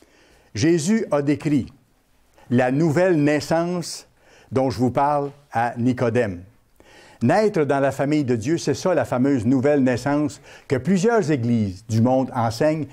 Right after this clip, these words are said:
mais sans la comprendre réellement. Plusieurs églises enseignent qu'on peut naître de nouveau alors que nous sommes chair et sang, ce qui est contraire à la Bible. Et ça va vous aider de vraiment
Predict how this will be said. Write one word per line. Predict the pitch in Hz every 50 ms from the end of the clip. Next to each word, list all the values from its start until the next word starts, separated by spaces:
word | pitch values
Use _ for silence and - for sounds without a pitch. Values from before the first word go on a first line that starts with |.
| - - -
mais | 127 123
sans | 120 - 160 156
la | 156 147 131
comprendre | 123 135 123 110 127 131 139 131 110
réellement. | 117 123 123 120 113 107 110 110 110 - - - - - _ _ _ _ _ _ _ _ _ _ - - - - _
Plusieurs | - 143 139 135 208 214 202 160
églises | 180 156 139 202 214 190 165
enseignent | 165 160 151 - - 190 202 185
qu'on | - 160 147 120
peut | - 165 156
naître | 151 175 190 190 185 - 151 143
de | 123 143 139
nouveau | 139 139 131 123 117 156 170 175 175 -
alors | 139 131 135 151 151 151 -
que | - 147
nous | 135 135 123
sommes | - - 156 160 156 135
chair | - - 147 151 151 143
et | 135 131
sang, | 113 - - 139 127 - - _ _ _ _ _ _ _ _ _ _ _ _ _
ce | - -
qui | - 143
est | 135
contraire | 143 151 151 147 113 156 165 165 160 156
à | 143 131
la | 131 131 127
Bible. | 131 147 147 113 98 95 95 _ _ _ _ _ _ _ _ _ _ _ _ _ _ _ _ _ _ _ -
Et | 123 139 143 139 123
ça | - - 143 131
va | 143
vous | 151 143 131 123
aider | 156 151 147 127 180 190
de | 151 139
vraiment | 131 110 131 151 151 151 156 165 165 170 175 156